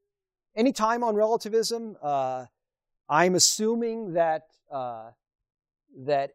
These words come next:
everything that I said at the very beginning when talking about, uh, uh, the natural moral law, uh,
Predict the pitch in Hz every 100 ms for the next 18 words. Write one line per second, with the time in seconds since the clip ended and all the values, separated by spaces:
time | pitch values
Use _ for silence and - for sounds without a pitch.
0 | - 180 196 190 190 170 151 147 - 170
1 | 165 - 139 160 143 135 165 175 185 196
2 | 165 _ - 143 127 - 165 170 160 139
3 | 147 139 139 _ - 135 120 113 110 104
4 | _ _ _ _ _ _ _ 107 123 62
5 | - 139 147 156 - 180 156 151 147 139
6 | 143 143 151 139 - _ _ _ _ _
7 | 104 104